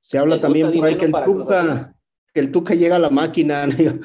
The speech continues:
Speaker 1: yo no veo como que el Tuca sea un buen candidato para la máquina, porque si con Reynoso juegan ratonero, imagínate con el Tuca por ahí, no, no, no, no.
Speaker 2: Pero
Speaker 1: No
Speaker 2: Jimmy,
Speaker 1: lo veo, ¿no?
Speaker 2: te apuesto a que si el, el Tuca con un equipo hecho va a llegar y va a pedir jugadores ya hechos, él no va a llegar a experimentar,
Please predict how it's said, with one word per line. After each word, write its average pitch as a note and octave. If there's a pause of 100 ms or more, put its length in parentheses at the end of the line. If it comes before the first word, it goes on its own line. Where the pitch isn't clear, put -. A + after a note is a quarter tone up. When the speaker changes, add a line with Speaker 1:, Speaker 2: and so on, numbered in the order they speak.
(240)
Speaker 1:
yo C#3+
no F3+
veo G3+
como E3
que E3
el D3+
Tuca F3+
sea E3+
un F3+
buen F3
candidato E3+
para D#3
la D3+
máquina, D#3+
porque C3+
si C#3
con C#3
Reynoso E3+
juegan F#3+
ratonero, E3+
imagínate G3
con E3
el D3+
Tuca G3+
por G3
ahí, F#3
no, A3+
no, A#3
no, A#3
no. - (160)
Speaker 2:
Pero E3
Speaker 1:
No F3
Speaker 2:
Jimmy, G#3
Speaker 1:
lo G3
veo, F#3
¿no? -
Speaker 2:
te D#3
apuesto G#3+
a F#3+
que F#3+
si E3+
el, C3
el A#2+
Tuca E3
con B2+
un E3
equipo F3+
hecho A#2
va B2+
a C3+
llegar D3+
y D#3+
va D3+
a -
pedir D#3+
jugadores B2+
ya C#3+
hechos, B2+
él C3
no D#3
va D#3+
a -
llegar D3
a D3+
experimentar, D#3+